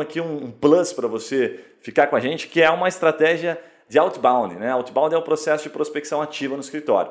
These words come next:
ou seja, é quando, sabe o comercial? Teu comercial tá lá, tá bacana, você tem um sócio, ou você tem um comercial que, ah, mas é que não tem tanto cliente pra atender, ele tá meio paradão, tá meio morno, então vou te passar uma estratégia que você consegue colocar em prática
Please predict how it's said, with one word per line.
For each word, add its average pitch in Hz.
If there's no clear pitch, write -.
ou 160
seja, 110
é 110
quando, 156
sabe 208
o -
comercial? 143
Teu 135
comercial 147
tá 143
lá, 147
tá 143
bacana, 131
você 135
tem 139
um 131
sócio, 131
ou 113
você 131
tem 135
um 139
comercial 135
que, 160
ah, 151
mas 208
é 208
que 202
não 180
tem 196
tanto 196
cliente 190
pra 175
atender, 175
ele 143
tá 156
meio 165
paradão, 147
tá 135
meio 147
morno, 135
então 117
vou 160
te -
passar 156
uma 160
estratégia 147
que -
você 165
consegue 165
colocar 151
em 156
prática 147